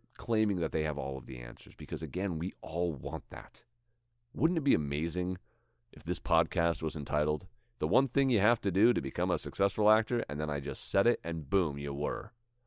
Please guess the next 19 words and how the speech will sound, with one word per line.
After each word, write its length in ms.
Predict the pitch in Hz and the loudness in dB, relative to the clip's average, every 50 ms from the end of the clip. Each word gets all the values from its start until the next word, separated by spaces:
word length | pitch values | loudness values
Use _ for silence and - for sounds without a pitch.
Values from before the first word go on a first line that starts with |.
| _ _ _ _ _ _ _ _ _ _ _ _ _ _ _ _ _ _ _ _ _ _ _ _ _ - | _ _ _ _ _ _ _ _ _ _ _ _ _ _ _ _ _ _ _ _ _ _ _ _ _ -12
As 100 | - - | -10 -8
soon 200 | - - 95 98 | -2 0 0 2
as 120 | 95 82 87 | 2 2 2
you 100 | 92 90 | 0 0
listened 380 | 90 64 80 - - 92 85 | 0 -2 -6 -8 -8 -6 -4
to 80 | 101 90 | -2 -2
the 80 | 87 | 0
podcast, 680 | 80 - 92 92 95 92 - - 101 98 101 98 - - - | 2 4 4 4 4 4 2 0 0 2 0 -2 -4 -4 -4
H 180 | 82 80 - | -4 -4 -2
B 160 | - 90 87 85 | 0 2 2 4
O 80 | 87 | 2
called. 300 | 85 - 98 90 90 87 | 4 4 4 6 6 4
They 100 | 80 78 | 4 0
said, 200 | 76 - 85 82 | 0 0 2 4
"Hey, 340 | 98 110 117 113 107 104 73 | 6 6 8 8 6 4 2
we're 180 | 73 85 92 98 | 2 2 2 6
ready 280 | 101 101 98 95 90 | 6 8 6 6 4
for 120 | - - 85 | 2 2 2
you. 320 | 80 78 78 78 80 78 | 2 4 2 2 0 -2